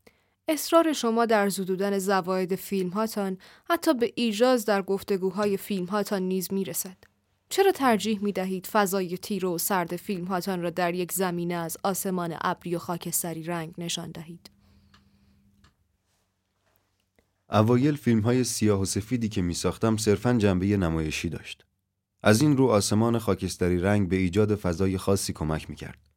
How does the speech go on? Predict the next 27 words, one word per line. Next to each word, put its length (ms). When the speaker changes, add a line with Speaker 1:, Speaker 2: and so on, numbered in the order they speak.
Speaker 2:
داستان 380
یک 260
عشق 300
مثلاً 320
در 160
زمستان 540
شهر 300
میلان 360
فیلم 280
برداری 400
شد 240
که 120
برای 360
محیط 380
و 80
حالت 360
فیلم 300
مناسب 480
بود. 240
اما 180
در 200
ضمن 320
آفتاب 440
حرکت‌ها 500
را 100
محدود 420
می‌کرد. 300